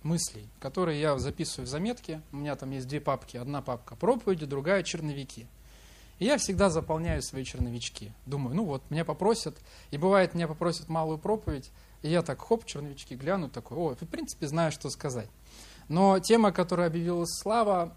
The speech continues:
а, заставила меня все мои черновики убрать на полку.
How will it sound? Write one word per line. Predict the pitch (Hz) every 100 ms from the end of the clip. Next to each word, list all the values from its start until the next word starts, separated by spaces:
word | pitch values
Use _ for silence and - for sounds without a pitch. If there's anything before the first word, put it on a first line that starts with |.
| -
а, | 160 156 156 156
заставила | 143 160 208 202 175
меня | 165 160 180 185 170
все | - - 208 185
мои | 143 131
черновики | - 143 151 151 233 220
убрать | 180 143 170 170
на | 147
полку. | - 113 -